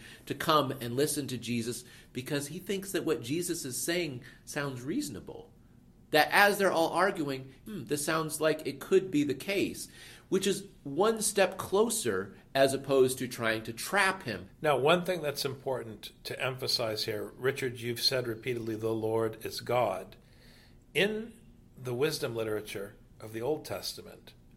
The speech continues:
Speaker 2: very often in Proverbs and in other texts, you will hear a reference to the Lord's precepts, to his commandments, and then a direct reference to the Lord. If you follow the flow of this poetry,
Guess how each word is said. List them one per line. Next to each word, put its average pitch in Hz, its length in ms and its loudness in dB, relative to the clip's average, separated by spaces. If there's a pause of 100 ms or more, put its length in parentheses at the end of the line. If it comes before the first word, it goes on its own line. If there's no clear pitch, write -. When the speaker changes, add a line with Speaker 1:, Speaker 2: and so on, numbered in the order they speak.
(140)
Speaker 2:
very 147 240 4
often 123 380 0
in 101 140 -12
Proverbs 98 800 -8
and 113 120 -12
in 107 120 -12
other 110 200 -8
texts, - 720 -12 (720)
you 143 160 -4
will 151 100 4
hear 143 640 0
a 127 40 -4
reference 127 520 -2
to 113 380 -6 (120)
the 117 80 -8
Lord's 107 300 -4
precepts, - 720 -6 (340)
to 110 120 -10
his 120 180 -4
commandments, 123 880 -6 (920)
and 131 160 -2
then 139 260 0
a 139 80 0
direct 131 360 0
reference 123 380 -4
to - 100 -8
the 117 100 -6
Lord. 113 540 -6 (540)
If 120 180 -10
you 127 80 -6
follow 180 580 4
the 127 140 -2
flow 147 460 2
of 120 120 -4
this 120 200 -4
poetry, 147 760 -2